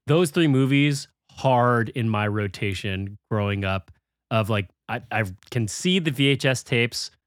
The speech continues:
I can see the Touchtone logo on, uh, or on at least, um, Mortal Kombat and, and Three Ninjas, and the three movies, uh, shaped my interest and, and passion <laughs> for martial arts and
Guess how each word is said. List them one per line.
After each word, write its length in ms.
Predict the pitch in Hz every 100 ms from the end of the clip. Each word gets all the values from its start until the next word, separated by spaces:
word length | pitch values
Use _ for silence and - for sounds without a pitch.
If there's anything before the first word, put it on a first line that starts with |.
| _
I 120 | 101 101
can 160 | 104
see 220 | - 131
the 120 | 127 127
Touchtone 580 | - 120 - 120 113
logo 560 | 104 104 98 101 101 101 _ _ _ -
on, 240 | 98 95
uh, 140 | 92 98
or 160 | 113
on 280 | 101 107 104
at 140 | 104
least, 320 | 101 95 - -
um, 320 | 95 92 113
Mortal 280 | 127 113 104
Kombat 440 | - 110 107 107 107 _ -
and, 200 | 98 113
and 280 | 95 95 -
Three 140 | 110 101
Ninjas, 420 | 101 110 110 -
and 340 | 113 98 101 95
the 100 | 110
three 160 | 135
movies, 460 | 123 123 104 87 - _ _ _ _ -
uh, 280 | 104 98 131
shaped 500 | - - 131 - -
my 540 | 123 110 107 107 101 101 _ _ _
interest 600 | 113 101 - 92 - - -
and, 180 | 104 110
and 280 | 90 90 -
passion 540 | - 92 - 90 90 -
<laughs> 180 | - 143
for 220 | 127 135
martial 400 | 110 107 - 98
arts 220 | 98 98
and 200 | 98 95